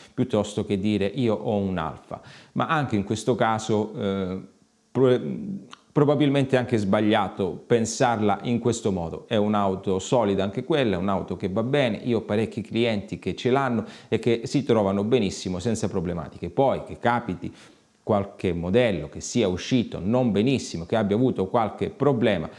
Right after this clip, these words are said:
come capita in F C A, capita in tutte le altre marche, come ho ribadito per tutto il video. Per cui io sono un estimatore delle, eh, auto italiane, eh, ripeto,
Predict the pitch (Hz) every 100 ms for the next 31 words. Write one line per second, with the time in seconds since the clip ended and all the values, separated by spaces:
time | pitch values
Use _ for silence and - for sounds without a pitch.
0 | - - _ - 147 110 98 120 104 87
1 | - 90 82 - 123 110 95 85 - 101
2 | - 90 - 135 98 90 - 90 - 98
3 | 104 135 120 107 101 - 101 101 104 98
4 | 90 87 104 90 78 73 - 131 131 131
5 | 160 160 160 139 117 113 - 117 113 -
6 | 123 - 107 98 - 104 98 113 92 82
7 | - - - - - - 160 - 180 151
8 | - 165 123 113 107 - 123 110 113 92
9 | 113 135 - - 123 104 107 101 92 90
10 | 87 - 101 90 90 - 110 101 95 87
11 | 110 - 127 147 143 139 127 - - -
12 | - - 101 101 104 110 113 135 104 87